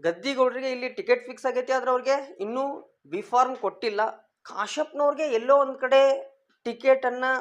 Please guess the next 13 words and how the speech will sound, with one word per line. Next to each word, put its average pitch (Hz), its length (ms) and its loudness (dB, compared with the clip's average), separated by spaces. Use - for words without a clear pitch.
ಕೊಡ್ತಾರಾ 247 580 6
ಬಿ 202 200 -12
ಜೆ 214 180 0
ಪಿಯವರು 196 380 -2
ಅಥವಾ 190 180 -2
ಬಿ 175 200 -8
ಫಾರ್ಮ್ 269 340 2
ಅನ್ನ 247 120 -4
ಅವ್ರಿಗೆ 226 220 -2
ಕೊಡ್ತಾರಾ 202 460 -2
ಅಂತಕ್ಕಂತಹ 208 1000 -2
ಒಂದಿಷ್ಟು 269 760 -8
ಅನುಮಾನಗಳು 220 1000 0